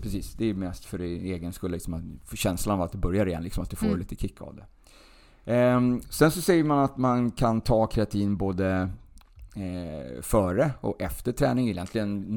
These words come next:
Speaker 1: när som helst. För
Speaker 2: Mm.
Speaker 1: att du ska ju bara fylla på i musklerna. Så det bästa, eh, som jag kommer fram till, det är ju att ta det egentligen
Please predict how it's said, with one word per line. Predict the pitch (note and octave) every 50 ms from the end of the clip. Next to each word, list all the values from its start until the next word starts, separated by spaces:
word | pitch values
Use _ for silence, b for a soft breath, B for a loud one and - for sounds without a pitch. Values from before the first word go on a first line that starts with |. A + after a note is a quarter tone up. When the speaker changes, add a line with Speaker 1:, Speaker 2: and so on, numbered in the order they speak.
| A2+ A2
Speaker 1:
när | G#2+ G2 F#2 F#2+
som | - - F#2+ F2
helst. | G2 C3 D3 - - - - -
För | F#3+
Speaker 2:
Mm. | F#3 F#3
Speaker 1:
att | G3+
du | A#3
ska | G#3+ - E3+
ju | -
bara | A#2 -
fylla | - A2+ G2+
på | - A2+ G2+
i |
musklerna. | A2 C#3+ D3 - - - - - B B B B B B
Så | - A#2
det | G#2+ F#2+
bästa, | - C#3 C3+ - - - - - F#3 F#3 - B B B B B B B B B
eh, | - B2 A#2+ A#2+ A#2 A#2 A#2 A#2
som | - - B2 A2+
jag | B2 D#3+ E3
kommer | - F3 D#3
fram | - - G2+ G2
till, | F#2+ - G#2+ G2+
det | B2+
är | D3+ B2 A2
ju | A2 A#2 B2+
att | C3 -
ta | - G2 D#2 F2 F2
det | F#2+
egentligen | F2+ E2 E2 E2 F2+ - F2+ F2